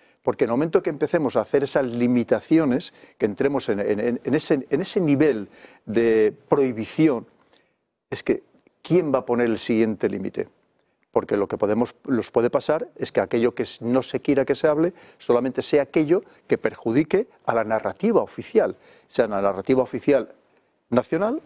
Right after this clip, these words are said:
o la narrativa oficial comunitaria en el caso de la Unión Europea. Y esto es peligrosísimo. Y es lo que nos está sucediendo, José Antonio. Y tenemos que decirlo así de claro. Es lo que ya nos está sucediendo. Con todo este tema de que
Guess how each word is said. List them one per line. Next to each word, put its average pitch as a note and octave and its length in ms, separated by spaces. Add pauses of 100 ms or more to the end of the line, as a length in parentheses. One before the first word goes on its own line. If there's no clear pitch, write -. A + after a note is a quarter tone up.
(120)
o B2+ 80
la A#2 100
narrativa G#2+ 440
oficial F3 460 (400)
comunitaria C3 680
en G#2+ 100
el G2+ 100
caso A2+ 240
de G#2 80
la G2+ 60
Unión G2 220
Europea. F#2 440 (320)
Y - 80
esto - 160
es - 80
peligrosísimo. A#2+ 800
Y D3+ 100
es A3+ 120
lo A3+ 80
que - 100
nos C3+ 160
está - 160
sucediendo, G3 500
José C#3+ 160
Antonio. F3+ 400 (380)
Y - 80
tenemos G3 360
que A#3 80
decirlo G3 360
así - 160
de E3+ 100
claro. F3 320 (280)
Es C#3+ 120
lo A3 140
que C3+ 100
ya D#3+ 160
nos F#3+ 180
está A#2+ 200
sucediendo. F#2+ 640 (320)
Con A#2 160
todo E3 160
este - 220
tema F3+ 260
de C#3 140
que A#2 220